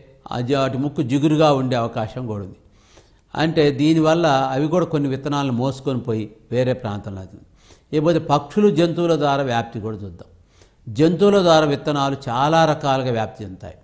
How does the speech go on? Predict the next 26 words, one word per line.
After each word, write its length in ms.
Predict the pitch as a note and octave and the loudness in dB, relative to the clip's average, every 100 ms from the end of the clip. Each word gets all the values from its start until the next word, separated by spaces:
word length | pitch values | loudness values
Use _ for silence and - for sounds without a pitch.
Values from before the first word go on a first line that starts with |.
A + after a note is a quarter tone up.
| _ _ _ - | _ _ _ -8
అంటే 220 | B2 C#3 | -4 -2
మనం 360 | D3 C#3 C3+ A2 | 0 -2 -2 -2
గాలి 300 | A2+ B2+ C3+ | 0 0 0
ద్వారా 280 | C#3 C#3 C#3 | 0 0 0
వ్యాప్తి 360 | C3 B2+ C#3 | -2 -4 -6
చెందేది, 520 | C3 C3 C3+ D3 D3 - - - | -6 -4 -4 -4 -8 -14 -20 -10
నీటి 400 | G#2+ A#2 C3+ B2+ | -4 -2 0 0
ద్వారా 260 | C3 C#3 C#3 | 0 2 2
వ్యాప్తి 280 | C3+ B2+ B2 | 0 -4 -4
చెందేది 540 | C3 C3 C3+ C#3 A#2+ A2+ | -4 -2 -2 -4 -6 -10
చూసాం. 200 | - E2+ - - - - | -10 -14 -18 -20 -14 -2
ఈడ 160 | D3 C#3+ | 0 0
జంతువుల 580 | G#2+ C#3+ E3 F3+ F3+ | 0 0 2 2 2
ద్వారా, 280 | D3 C3+ A#2+ | 2 2 0
పక్షుల 400 | F3+ D#3+ - D3+ | -2 -4 -4 -4
ద్వారా 260 | A2+ G#2+ G2 | -4 -4 -6
కూడా 180 | G2 F#2 | -8 -12
అంట. 100 | F#2+ - _ _ | -18 -20 _ _
ఎలా 300 | C3 C#3 G2 - - _ _ - | -2 -2 -2 -8 -20 _ _ -6
అంటే 320 | D3+ D#3+ B2 | -2 0 0
జంతువుల 420 | C#3 E3 F#3+ F#3+ | 0 0 0 0
ద్వారా 220 | F3 D#3+ | 2 2
విత్తనాలు 500 | C#3 C3 D3+ D3 C3 | 0 -4 -4 -4 -4
చాలా 320 | A2+ B2+ D3 C#3+ | -6 -4 -2 -4
రకాలుగా. 400 | C3 C3+ B2+ A#2+ | -4 -6 -4 -6
ఎట్లా? 500 | B2+ C3+ C3 B2+ | -4 -4 -4 -8